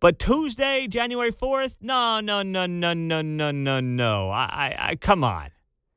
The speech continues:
Maybe you don't wanna go up against Monday Night Football, but <laughs> the people that are gonna watch K-State L S U in the Texas Bowl are the people that are gonna watch K-State L S U in the Texas Bowl. Let's be honest here. You're not really competing with Monday Night Football at that point.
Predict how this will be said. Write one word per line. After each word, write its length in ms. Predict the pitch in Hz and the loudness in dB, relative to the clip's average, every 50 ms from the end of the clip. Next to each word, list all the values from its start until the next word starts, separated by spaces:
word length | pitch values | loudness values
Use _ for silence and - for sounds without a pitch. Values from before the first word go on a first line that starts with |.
| _ _ _ _ _ _ _ _ _ _ | _ _ _ _ _ _ _ _ _ _
Maybe 280 | - 156 185 226 233 247 | 2 4 4 4 2 0
you 80 | 226 208 | 0 0
don't 160 | 208 202 190 | 0 0 0
wanna 160 | 202 196 185 | 0 0 2
go 140 | 165 180 180 | 2 2 2
up 80 | - | 0
against 300 | 165 147 165 151 131 - | 0 -2 -2 -2 -2 -2
Monday 320 | 156 147 160 165 156 156 143 | -2 -2 -2 0 0 0 0
Night 180 | 143 135 123 | 0 0 -2
Football, 420 | - 156 147 127 - 127 117 120 120 | -2 -4 -6 -4 -2 0 0 2 2
but 220 | 120 175 170 - - - - _ _ | 2 2 0 0 -6 -20 -20 _ _
<laughs> 220 | _ _ _ _ - - - - - - - - _ _ _ _ _ _ - - - - - - | _ _ _ _ -4 -2 0 0 0 -2 -8 -16 _ _ _ _ _ _ -20 -20 -20 -20 -10 -8
the 80 | - 156 | -2 2
people 220 | - 240 196 233 | 2 4 4 4
that 80 | 226 220 | 4 4
are 40 | 208 196 | 2 0
gonna 120 | 185 180 | 0 0
watch 260 | 175 175 170 170 - - | 2 2 0 0 -2 -2
K-State 480 | - 175 160 160 - - 165 151 147 | -2 0 0 0 0 2 2 2 2
L 160 | 147 143 147 | 2 2 0
S 160 | 143 127 - 143 | 0 -2 -2 -2
U 60 | 139 | -2
in 80 | 131 | 0
the 60 | 120 107 | 0 0
Texas 360 | - 131 131 - - 127 110 | 0 0 0 0 -2 -4 0
Bowl 380 | - 139 135 131 131 131 123 - - _ _ _ _ _ - | 2 4 4 4 2 0 -4 -8 -14 _ _ _ _ _ 2
are 80 | 131 | 2
the 100 | 135 127 | 2 2
people 260 | - 170 165 160 156 | 2 0 0 0 0
that 100 | 156 147 | 0 0
are 40 | 139 | 0
gonna 180 | 123 127 127 123 | 0 0 0 2
watch 240 | 120 120 113 - - | 2 0 0 -2 -2
K-State 360 | 123 120 113 - - 120 120 | -2 0 0 0 0 0 0
L 160 | 110 110 110 | 0 2 0
S 140 | 107 - 113 | 0 -2 -2
U 60 | 110 | 0
in 80 | 104 104 | 0 0
the 60 | 101 | 0
Texas 320 | - 101 87 - - 98 - | 0 0 0 0 -2 -4 -2
Bowl. 260 | - 92 - 80 - - - _ _ | -2 -2 -4 -4 -8 -14 -20 _ _
Let's 180 | 143 151 143 - | 6 6 6 6
be 140 | - 135 123 | 4 4 4
honest 300 | 107 98 95 - - 113 | 4 2 -2 -2 -4 -6
here. 200 | 82 71 - - _ _ _ _ _ _ _ _ _ _ _ _ _ _ _ _ _ _ _ | -8 -8 -10 -16 _ _ _ _ _ _ _ _ _ _ _ _ _ _ _ _ _ _ _
You're 120 | - 151 180 | 4 4 4
not 100 | 190 196 | 4 4
really 220 | 208 214 214 190 | 2 0 0 0
competing 680 | - - 180 165 127 - - 160 170 165 170 165 156 | 0 0 -2 4 4 4 4 4 2 0 0 0 2
with 160 | 147 139 120 | 0 0 0
Monday 380 | 117 113 123 135 139 135 131 123 | 2 2 2 2 2 2 2 0
Night 160 | 123 120 110 | 0 -2 -2
Football 420 | - - 127 - - 107 95 87 85 | -4 -6 -8 -4 -4 -2 -2 -2 -4
at 80 | - | -4
that 220 | - 87 80 - - | -6 -6 -4 -4 -4
point. 280 | - 90 82 82 - | -4 -2 -4 -6 -10